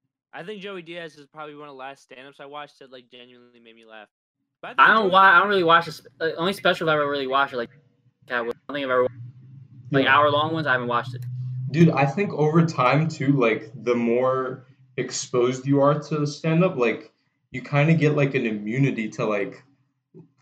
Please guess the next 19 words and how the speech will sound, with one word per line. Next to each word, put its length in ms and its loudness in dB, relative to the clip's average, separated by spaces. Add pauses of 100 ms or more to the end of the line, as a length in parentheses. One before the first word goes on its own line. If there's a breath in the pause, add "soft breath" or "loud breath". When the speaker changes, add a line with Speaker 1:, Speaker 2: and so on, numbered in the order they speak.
(160)
Speaker 3:
funny 360 -4
things. 720 -6
Like, 460 -4 (1400)
I 80 0
remember 440 6
when 240 0
I 160 4
would, 540 -6
like, 440 -10
maybe 280 2
it 40 8
was 120 2
because 420 -10
we 180 -8
were, 160 -6
like, 220 -12
young 260 -6
and 120 -14
stupid 460 -12